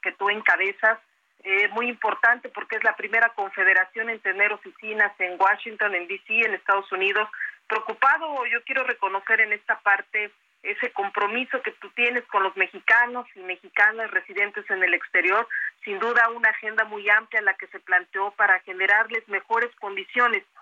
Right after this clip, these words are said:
Algo que me llamó poderosamente la atención y yo quiero resaltarlo,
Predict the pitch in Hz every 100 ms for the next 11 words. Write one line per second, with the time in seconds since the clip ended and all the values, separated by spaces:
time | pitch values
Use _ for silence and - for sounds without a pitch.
0 | - - - - 269 302 294 240 214 208
1 | 214 240 240 226 202 214 233 214 202 208
2 | 202 180 180 - 202 202 185 180 202 190
3 | 190 180 175 170 165 175 160 - 233 254
4 | 208